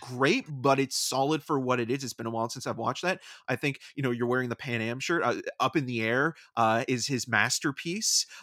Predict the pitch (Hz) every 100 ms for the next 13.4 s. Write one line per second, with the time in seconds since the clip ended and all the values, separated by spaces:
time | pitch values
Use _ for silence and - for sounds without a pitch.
0 | - 120 - 151 131 - - 117 107 107
1 | 107 104 _ - 143 127 120 143 156 139
2 | 131 - 127 127 123 107 107 101 131 -
3 | - 147 147 160 147 139 156 175 196 208
4 | - - 123 113 113 110 107 - 143 139
5 | 151 131 - 135 127 120 123 - - 139
6 | 135 - 120 120 143 113 - 127 113 226
7 | 214 127 110 - _ 135 117 - 139 -
8 | 123 - - 175 156 - 165 151 143 -
9 | 151 131 117 - 117 113 - - - 135
10 | 120 113 113 185 185 104 101 - - -
11 | - - 123 - 127 117 - 135 - 147
12 | - 143 127 - 117 123 - 113 - 139
13 | 123 110 104 165